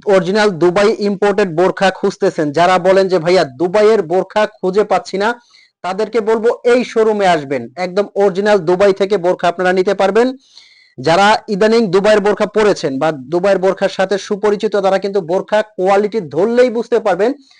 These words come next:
আর যারা অরিজিনাল দুবাই থেকে বোরকা এখনো পরেননি, তারা বলবো আপনার বেস্ট যে বোরকাটা আছে, সেটার সাথে এই বোরকাগুলো কম্পেয়ার করবেন। আজকের ভিডিওতে কি-, কিন্তু এরকম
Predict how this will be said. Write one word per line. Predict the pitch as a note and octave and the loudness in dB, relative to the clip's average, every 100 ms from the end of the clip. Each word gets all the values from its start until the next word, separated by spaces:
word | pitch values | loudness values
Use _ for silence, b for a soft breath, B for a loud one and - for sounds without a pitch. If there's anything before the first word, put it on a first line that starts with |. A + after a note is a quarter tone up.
| b b | b b
আর | D#3+ | -2
যারা | D#3+ F#3+ G3 | 2 2 2
অরিজিনাল | F#3 F3+ G3+ | 2 2 0
দুবাই | F3+ F#3 G3 | 2 2 2
থেকে | G3 F#3 | 0 -2
বোরকা | F3 F3 G#3 | 0 0 -2
এখনো | G3+ F#3+ G#3 G#3+ | -4 -4 -2 0
পরেননি, | G3 E3+ D3 B2 | 2 2 0 -2
তারা | B2 E3+ F#3+ | -2 0 2
বলবো | G3+ G#3 | 0 0
আপনার | G#3+ F#3 G3+ F#3 | 0 0 -2 -2
বেস্ট | A#2 F3 A3 - | -2 2 2 0
যে | D#3+ F3 | -4 -2
বোরকাটা | F3 F#3 F3+ F3+ | 0 -2 -2 -4
আছে, | F#3+ G#3 | -2 -4
সেটার | - F#3+ F#3+ | -6 -6 -4
সাথে | G3 A3+ C4 B3+ b b b _ | -2 -2 -4 _ b b b _
এই | A#3+ A#3+ C4+ C4 - _ | -8 -4 -4 -8 -16 _
বোরকাগুলো | D#3+ F3+ G3 G#3 G#3+ A3 | -4 -2 0 0 0 0
কম্পেয়ার | G#3 G3 F#3+ D#3+ | 0 0 0 0
করবেন। | D3+ B2 A#2 A2 b b b | -2 -4 -6 -10 b b b
আজকের | E3 F3+ - G#3+ | -6 -4 -2 0
ভিডিওতে | D#3+ F3+ G#3+ G#3 | 0 0 2 2
কি-, | A3+ A3 | -2 -4
কিন্তু | A3+ G#3+ A3 | -6 -2 0
এরকম | G#3+ | 0